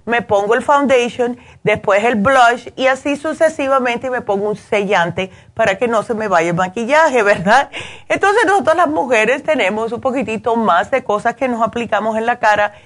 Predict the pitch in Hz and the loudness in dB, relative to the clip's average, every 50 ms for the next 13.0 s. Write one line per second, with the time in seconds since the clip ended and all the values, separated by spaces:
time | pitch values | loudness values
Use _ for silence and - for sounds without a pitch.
0 | - - _ _ - 269 240 240 247 208 - 254 247 240 233 220 226 226 247 254 | -20 -20 _ _ 0 2 2 4 2 0 0 2 2 2 2 0 0 0 0 0
1 | 277 294 294 294 - 311 302 269 269 269 262 262 262 262 - 240 233 220 214 208 | -2 -2 -4 -4 -2 0 0 0 0 0 -2 -2 -4 -4 -4 -4 -2 -2 -4 -4
2 | 196 208 185 156 156 - - - _ _ _ _ _ _ _ - - - _ _ | -4 -4 -4 -4 -6 -8 -12 -20 _ _ _ _ _ _ _ -20 -20 -20 _ _
3 | 180 190 202 208 214 220 226 233 233 - - 202 185 185 - - - 233 233 247 | -6 -2 -2 0 0 2 0 0 -2 -2 -4 -6 -6 -6 -10 -2 2 2 4 4
4 | 254 233 262 277 262 - - 190 185 196 208 214 214 - 165 170 165 165 - 185 | 2 0 -4 -6 -8 -6 -2 -2 0 0 0 -2 -2 -4 -4 -6 -6 -6 -8 -10
5 | 160 160 170 165 170 175 175 - - - 175 156 127 117 135 - - - - - | -6 -4 -2 -4 -4 -4 -8 -10 -10 -12 -12 -8 -8 -8 -8 -8 -10 -12 -12 -16
6 | - _ _ _ _ - - - - - _ _ - 190 220 240 269 262 254 - | -20 _ _ _ _ -20 -20 -20 -20 -20 _ _ -4 -2 0 0 0 0 -2 -2
7 | - 247 233 233 233 240 233 233 233 - - 247 214 226 226 254 262 262 254 247 | -2 0 2 2 2 2 0 -2 -2 0 0 0 2 2 0 -2 -2 0 2 2
8 | 240 240 - - - _ _ - 185 180 165 - 208 - - 233 196 175 165 - | 2 2 0 -4 -10 _ _ -4 -2 0 0 0 -2 -2 -2 -2 -2 -2 -2 -4
9 | - 139 131 - - _ - - - 208 196 190 196 196 190 185 254 294 320 349 | -8 -10 -10 -12 -14 _ -12 -6 -4 -2 0 0 0 0 0 2 2 4 4 2
10 | 311 294 285 - - 285 294 311 302 320 285 254 220 208 208 214 208 190 - - | 2 0 -2 0 2 2 2 2 2 0 -2 0 -2 -4 -4 -4 -6 -6 -4 -2
11 | 269 285 277 277 277 240 220 220 196 180 214 240 262 262 254 262 269 277 285 262 | 0 0 0 0 0 0 2 2 2 2 2 2 0 0 0 0 0 0 0 0
12 | - 247 220 208 196 196 185 185 196 226 220 240 240 180 - 165 147 139 120 87 | -2 -2 -2 -2 -2 -2 -4 -2 -4 -4 -4 -6 -6 -2 0 0 0 0 -2 -6